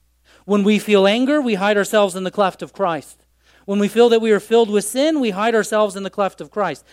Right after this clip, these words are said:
He is the covering. He's the ultimate covering. And God's trying to teach Jonah this.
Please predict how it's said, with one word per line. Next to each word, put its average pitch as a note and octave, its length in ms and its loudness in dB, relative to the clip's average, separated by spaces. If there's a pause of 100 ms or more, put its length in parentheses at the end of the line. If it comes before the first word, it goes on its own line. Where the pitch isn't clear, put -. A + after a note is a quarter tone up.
(180)
He C4 200 2
is G#3+ 120 0
the G#3 100 0
covering. A3 460 0
He's G3 140 -6
the G#3 120 -2
ultimate A#3+ 420 0
covering. D#3 360 -6 (200)
And G3 120 -6
God's G#3 260 2
trying A3+ 200 -6
to G3 80 -10
teach C#4+ 360 -6
Jonah E3+ 300 -2
this. D#3 220 -6